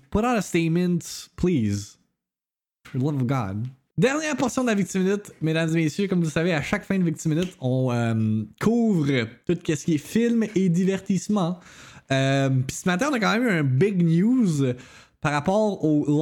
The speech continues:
live action, euh, series de Assassin's Creed qui va être développé par Netflix. Euh, fait que, yeah, fait que juste un teaser qui a été posté, euh, plus tôt ce matin, là, ça montre juste, euh, ça montre vraiment rien, là. Ça montre un logo de,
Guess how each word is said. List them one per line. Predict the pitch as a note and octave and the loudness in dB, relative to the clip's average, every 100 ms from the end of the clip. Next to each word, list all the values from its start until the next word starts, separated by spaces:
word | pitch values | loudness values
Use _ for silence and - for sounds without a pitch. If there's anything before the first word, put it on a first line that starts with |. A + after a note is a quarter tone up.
| G#3+ | 2
live | F#4 E4+ - | 0 -2 -4
action, | A#3 A#3+ - - A3+ F3 C3+ A#2 - _ _ - | -4 -4 -4 -2 0 2 0 -2 -6 _ _ -4
euh, | B2+ B2+ B2+ B2 | -2 0 0 -2
series | - - F3 G3+ G#3+ E3 - B2+ | -4 0 0 2 2 0 -6 -2
de | - | 0
Assassin's | E3 - A#3+ C4 B3 G#3+ - | -2 -2 -2 -2 0 -2 0
Creed | G#3 G#3 G#3+ A3+ A3 _ _ _ _ _ _ _ - - | 0 2 2 0 -2 _ _ _ _ _ _ _ -20 -4
qui | D3 | 0
va | D#3 | 2
être | C#3+ | 2
développé | D3 D3+ D3 F3 | 2 2 0 -2
par | E3 E3+ D#3 - | -2 -2 -2 -2
Netflix. | B2+ D#3 - - A2+ - - - - B2 | -2 -2 -4 -2 -2 -4 -10 -14 -6 -2
Euh, | C3 C3+ C#3 C3+ | 0 0 0 0
fait | D3 | -2
que, | C3+ | 0
yeah, | A#3 C#4+ | -2 0
fait | E3 | 0
que | C#3 | 2
juste | G#3+ - | 0 0
un | A#3 | -2
teaser | F#3 F3+ D#3+ G#3 | 0 0 0 0
qui | G3+ | 0
a | |
été | D#3 | 0
posté, | C#3 D3 C3+ - F3 D3+ B2+ | 0 0 0 2 2 2 0
euh, | |
plus | - | 0
tôt | D3+ | -2
ce | C#3+ | 0
matin, | C#3 A2 C3+ D3+ | -2 0 0 0
là, | D3 | 0
ça | C3+ A#2 | 0 0
montre | A#2 A#2 A#2+ | 0 0 0
juste, | C3 - | -2 -2
euh, | B2+ A2 | -2 -2
ça | - C3 | -2 0
montre | C#3 A#2+ | 2 2
vraiment | B2+ D#3+ D#3+ C3+ | 0 0 0 0
rien, | B2+ C#3+ | 0 0
là. | D3+ C#3+ | 0 -2
Ça | - B2 | -4 -2
montre | C3 C#3 | 0 0
un | C3+ | 2
logo | C#3 D#3 E3+ | 2 2 2
de, | D3+ C3 B2 A#2 | 2 2 2 0